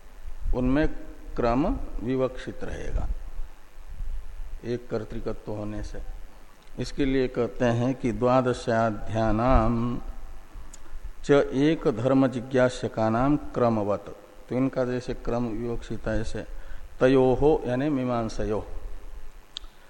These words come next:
धर्म ब्रह्म मीमांसा का भी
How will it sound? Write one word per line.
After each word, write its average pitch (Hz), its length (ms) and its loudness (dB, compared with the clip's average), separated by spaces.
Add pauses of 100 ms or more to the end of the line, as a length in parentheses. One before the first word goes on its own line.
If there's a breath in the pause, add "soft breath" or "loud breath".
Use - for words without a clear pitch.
(200 loud breath)
धर्म 135 340 6
ब्रह्म 127 340 2
मीमांसा 117 580 0
का 107 260 0
भी 104 540 0